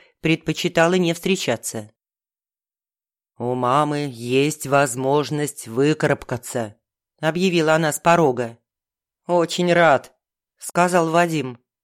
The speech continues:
«Я волнуюсь за её здоровье, ночей не сплю». Лицемерие парня поразило Ибрагимову, но Лейла Ахатовна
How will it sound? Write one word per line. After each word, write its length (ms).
«Я 260
волнуюсь 580
за 120
её 240
здоровье, 720
ночей 460
не 160
сплю». 580
Лицемерие 800
парня 360
поразило 640
Ибрагимову, 920
но 260
Лейла 440
Ахатовна 560